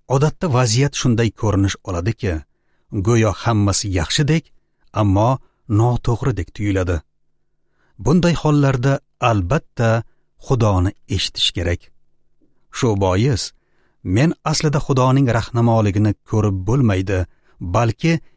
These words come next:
eshitish mumkin", deyman. Biz masihiylar ko'rayotgan narsalarimizga nisbatan ko'rmayotganlarimizga ko'proq e'tibor qaratishimiz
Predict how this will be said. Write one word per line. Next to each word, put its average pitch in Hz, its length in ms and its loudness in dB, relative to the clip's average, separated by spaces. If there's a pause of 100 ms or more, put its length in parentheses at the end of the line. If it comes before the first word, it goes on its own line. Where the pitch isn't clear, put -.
(280)
eshitish 139 580 0
mumkin", 104 500 0 (100)
deyman. 90 380 0 (1120)
Biz 110 220 0 (200)
masihiylar 101 800 0 (640)
ko'rayotgan 131 580 2
narsalarimizga 135 680 2
nisbatan 120 520 0 (560)
ko'rmayotganlarimizga 107 1300 0 (520)
ko'proq 123 420 0 (180)
e'tibor 98 480 0
qaratishimiz 92 680 -4